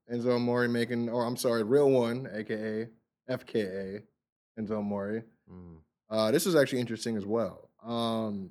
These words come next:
Speaker 1: he was on a podcast, uh, that wasn't ours, unfortunately, uh, on the Store Horseman podcast. Um,
Speaker 2: Mm.
Speaker 1: he claimed, I guess, the original plan for his angle with Nia Jax
Speaker 2: Mm-hmm.
Speaker 1: was for him to use her to help him win matches to retain the Cruiserweight title.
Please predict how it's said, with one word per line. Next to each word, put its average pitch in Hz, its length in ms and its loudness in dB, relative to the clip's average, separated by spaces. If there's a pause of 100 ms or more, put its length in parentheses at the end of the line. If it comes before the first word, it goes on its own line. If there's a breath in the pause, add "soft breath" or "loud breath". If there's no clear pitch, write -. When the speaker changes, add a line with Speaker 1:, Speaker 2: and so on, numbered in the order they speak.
Speaker 1:
he 143 80 0
was 156 100 4
on 143 100 4
a 127 40 0
podcast, 127 760 0 (120)
uh, 113 220 -4
that 110 180 -4
wasn't 113 240 -4
ours, 110 300 -2
unfortunately, 104 640 -8 (600)
uh, 104 400 0
on 117 140 -6
the 113 80 -2
Store 143 400 2
Horseman 131 400 0
podcast. 92 480 -10 (280)
Um, 107 520 -4
Speaker 2:
Mm. 92 140 -14 (360)
Speaker 1:
he 143 100 0
claimed, 151 440 2
I 147 100 4
guess, 143 260 6
the 147 120 2
original 151 460 4
plan 139 520 8
for 127 200 2
his 117 140 4
angle 127 400 2
with 120 100 2
Nia 120 300 2
Jax 120 580 -4 (400)
Speaker 2:
Mm-hmm. 101 220 -14 (120)
Speaker 1:
was 120 500 2 (100)
for 120 160 -4
him 139 200 0
to 131 80 2
use 120 360 2
her 156 160 4
to 123 100 4
help 127 220 2
him 123 180 0
win 120 160 0
matches 127 560 0
to - 140 -8
retain 117 500 -6
the 113 80 -6
Cruiserweight 123 520 -2
title. 143 440 0